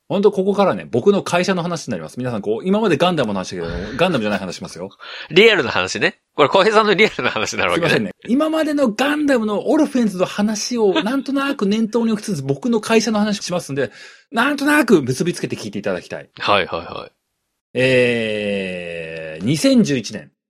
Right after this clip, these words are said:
Speaker 2: うん。
Speaker 1: 東日本大震災ってものがございました。
Speaker 2: ああ、はい。
Speaker 1: まあ、僕の会社に限らずではあるんですけども、
Speaker 2: うん。
Speaker 1: 日本中が結構大変なことになりましたよね。
Speaker 2: そうですね、確かに。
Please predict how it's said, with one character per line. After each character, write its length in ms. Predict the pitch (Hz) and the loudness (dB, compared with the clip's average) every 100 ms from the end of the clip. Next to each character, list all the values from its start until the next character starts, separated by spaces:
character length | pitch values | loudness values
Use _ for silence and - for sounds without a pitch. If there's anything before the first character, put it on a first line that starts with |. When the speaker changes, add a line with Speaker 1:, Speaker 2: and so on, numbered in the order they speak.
| _ _ - | _ _ -10
Speaker 2:
う 60 | 98 | -8
ん。 240 | 92 92 _ _ _ _ _ _ _ _ | -8 -12 _ _ _ _ _ _ _ _
Speaker 1:
東 400 | 117 185 190 202 | 0 0 2 2
日 80 | |
本 160 | 190 185 | 2 0
大 160 | 175 165 | 0 -2
震 160 | 175 | -6
災 140 | 131 87 | -6 -8
っ 20 | |
て 100 | 82 | -10
も 80 | 80 | -14
の 60 | |
が 80 | 76 | -14
ご 120 | 76 | -12
ざ 80 | 80 | -12
い 40 | 76 | -12
ま 80 | |
し 80 | 71 | -16
た。 140 | 76 _ _ _ _ - | -20 _ _ _ _ -10
Speaker 2:
あ 80 | - | 2
あ、 240 | 104 92 82 | 4 4 2
は 260 | - 92 | 0 0
い。 120 | - _ _ _ _ _ _ _ - | -2 _ _ _ _ _ _ _ -10
Speaker 1:
ま 120 | 120 | -8
あ、 100 | 95 - _ _ 110 | -8 -10 _ _ 0
僕 220 | 151 233 | 2 2
の 80 | 233 | 0
会 160 | 233 | -2
社 100 | 220 | -2
に 120 | 226 202 | -2 -2
限 240 | 165 185 | 0 0
ら 100 | 208 | -2
ず 80 | 165 | -2
で 80 | 104 | -4
は 100 | 90 | -4
あ 40 | |
る 80 | 92 | -6
ん 20 | |
で 80 | 76 | -12
す 60 | |
け 80 | 85 | -14
ど 80 | 82 | -12
も、 260 | 90 78 _ _ _ 98 | -12 -14 _ _ _ -8
Speaker 2:
う 60 | |
ん。 280 | 95 80 - _ _ _ | -8 -8 -14 _ _ _
Speaker 1:
日 80 | 117 | -6
本 140 | 151 | -4
中 100 | 160 | -4
が 120 | 165 151 | -4 -4
結 120 | 175 | -4
構 80 | 120 | -4
大 160 | 127 | -2
変 80 | 139 | -2
な 80 | 143 | -4
こ 80 | 151 | -4
と 80 | |
に 60 | 131 | -6
な 60 | 85 | -6
り 40 | |
ま 120 | 80 | -12
し 60 | - | -14
た 60 | 87 | -12
よ 60 | |
ね。 220 | 147 165 - | -10 -12 -6
Speaker 2:
そ 200 | - 87 | -4 -4
う 40 | |
で 80 | - | -4
す 120 | - | -4
ね、 200 | 101 82 - | -2 -2 -6
確 180 | - | -16
か 140 | - | -16
に。 120 | - | -18